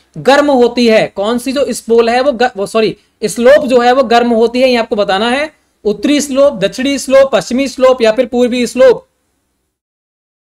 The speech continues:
उत्तरी गोलार्ध की बात कर रहा है, उत्तरी गोलार्ध में स्थित पहाड़ों की कौन सी स्लोप गर्म होती है? तो आपको पता है कौन सी होगी भाई?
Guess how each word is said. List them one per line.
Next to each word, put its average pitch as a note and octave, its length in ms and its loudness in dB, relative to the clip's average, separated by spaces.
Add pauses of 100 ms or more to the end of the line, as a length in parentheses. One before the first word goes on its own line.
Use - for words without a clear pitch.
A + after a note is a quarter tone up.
(300)
उत्तरी D4+ 340 0
गोलार्ध B3+ 420 2
की B3 160 -4
बात G3+ 320 0
कर A3 140 4
रहा A3 100 2
है, C4 200 -2 (180)
उत्तरी C#4+ 320 -2
गोलार्ध B3+ 300 0
में A3+ 180 2
स्थित C4+ 280 -6
पहाड़ों A#3 380 0
की C#4 140 -6
कौन B3 340 -4
सी C4+ 220 -6
स्लोप C4+ 240 0
गर्म B3 220 2
होती B3+ 300 0
है? A3+ 140 2
तो G#3 120 -4
आपको G#3+ 180 -4
पता A3 220 0
है A#3 80 0
कौन A3+ 220 -4
सी A#3 100 -4
होगी B3 180 2
भाई? E4 340 0